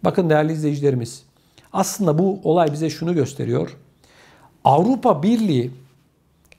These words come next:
ekonomisi, sosyo-kültürel durumu gelişmeyen ülkeleri kimi bulduysalar getirdiler, Avrupa Birliği'nin içerisine koydular.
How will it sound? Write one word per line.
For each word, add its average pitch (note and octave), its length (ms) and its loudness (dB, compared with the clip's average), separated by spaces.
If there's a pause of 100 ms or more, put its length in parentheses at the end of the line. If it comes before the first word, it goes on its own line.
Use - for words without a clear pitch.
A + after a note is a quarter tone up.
ekonomisi, A3 880 0 (1000)
sosyo-kültürel G#3+ 1160 2 (640)
durumu G#3 420 4
gelişmeyen F#3+ 680 2
ülkeleri G3+ 680 2
kimi C#4 340 2
bulduysalar G3+ 560 2
getirdiler, F3+ 580 2
Avrupa A3 440 2
Birliği'nin F#3 240 -2
içerisine G#3 380 -2
koydular. C#3+ 420 -4